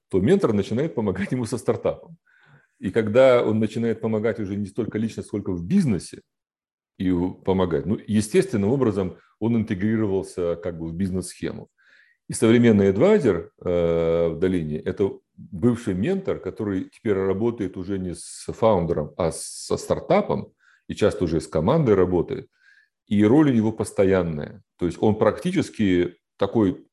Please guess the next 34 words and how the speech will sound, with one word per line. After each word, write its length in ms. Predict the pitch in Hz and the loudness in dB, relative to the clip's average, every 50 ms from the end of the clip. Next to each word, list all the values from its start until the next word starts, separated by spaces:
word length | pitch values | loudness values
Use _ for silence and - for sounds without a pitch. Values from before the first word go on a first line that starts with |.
| _ _ - | _ _ -6
посторонний 500 | 98 - - - 117 120 117 117 113 101 | -6 -6 0 2 4 4 6 4 2 0
член 260 | - - 117 107 98 | 0 0 0 0 0
команды, 560 | - 101 95 101 98 92 85 73 69 - - _ _ | 0 -2 0 0 0 0 0 -4 -8 -10 -14 _ _
который 320 | - - - 95 90 92 | -14 -6 -2 0 2 2
работает 480 | 90 87 98 98 90 - 90 80 - - _ _ _ _ _ _ _ _ _ - | 2 2 2 0 0 0 -4 -6 -6 -10 _ _ _ _ _ _ _ _ _ -10
не 80 | - 87 | -10 -8
for 300 | 82 - 160 170 - - | 0 2 4 4 4 4
company, 460 | - 98 87 76 71 80 76 73 73 | 2 0 0 0 -2 -6 -6 -6 -6
with 240 | 71 78 104 107 - | 0 0 0 0 2
company, 420 | - 87 76 71 - 76 71 69 | 0 -2 -2 -2 -6 -8 -10 -10
то 100 | 69 - | -12 -14
есть 120 | - - 76 | -16 -12 -8
он 80 | 73 | -4
рядышком 460 | 78 101 101 82 78 - - 73 71 71 | 2 2 2 2 0 -6 -8 -10 -8 -4
работает – 540 | 80 85 - 196 190 165 101 85 85 - - _ _ _ _ _ _ - | -4 0 0 0 0 2 -2 -2 -2 -6 -14 _ _ _ _ _ _ -8
но 160 | 85 92 101 107 | -2 2 2 2
он 100 | 104 104 | 2 2
такой 300 | 127 120 - 135 120 107 | 0 -2 0 0 -2 -2
же 80 | 101 | -2
член 180 | - - 104 92 | -6 -6 -6 -4
команды, 440 | - 104 104 127 160 147 117 98 95 | -4 -4 -4 -2 -4 -4 -4 -4 -6
его 140 | 90 87 90 | -4 -4 -4
вешают, 520 | 90 104 95 - - 90 82 78 76 - _ - | -4 -4 -6 -6 -6 -8 -8 -8 -10 -12 _ -10
э, 60 | - | -6
на, 960 | 78 78 78 76 76 76 73 73 78 80 78 73 71 71 71 71 71 71 71 - _ _ _ | -4 -2 -2 -2 -2 -2 -4 -4 -4 -4 -4 -4 -6 -8 -8 -8 -8 -10 -12 -14 _ _ _
на 300 | - - 95 95 78 82 | -20 -20 -16 -12 -10 -10
сайт, 380 | - - 117 147 151 143 147 | -6 -2 0 0 0 0 -2
<laughs> 40 | - | -8
условно 360 | 104 - - - 143 127 113 101 | -12 -10 -2 0 0 0 2 2
говоря, 400 | 98 98 95 98 98 98 92 - - - - - - _ _ - | 2 2 2 2 0 0 -2 -4 -12 -20 -20 -20 -20 _ _ -10
и 580 | - - 104 101 92 90 90 90 87 87 87 85 | -6 -4 -2 0 2 2 2 2 2 0 -2 -2
говорят 460 | 80 90 92 95 98 98 98 92 - | 2 4 4 6 6 6 4 2 2
advisory 460 | 90 82 98 101 90 78 82 76 73 | 0 2 4 4 4 4 2 0 -2
board, 420 | 67 65 90 127 151 170 - - | -2 2 4 4 6 6 4 0